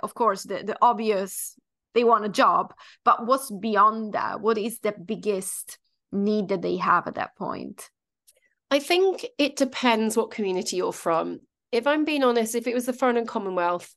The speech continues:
Speaker 2: it is cultural. So it'll be the confidence. It's,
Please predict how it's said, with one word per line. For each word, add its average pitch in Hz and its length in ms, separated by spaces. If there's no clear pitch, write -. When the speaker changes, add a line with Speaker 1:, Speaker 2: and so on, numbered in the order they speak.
Speaker 2:
it 196 240
is 190 380
cultural. 165 680
So 190 160
it'll 185 280
be 190 200
the 175 40
confidence. 170 1000
It's, - 500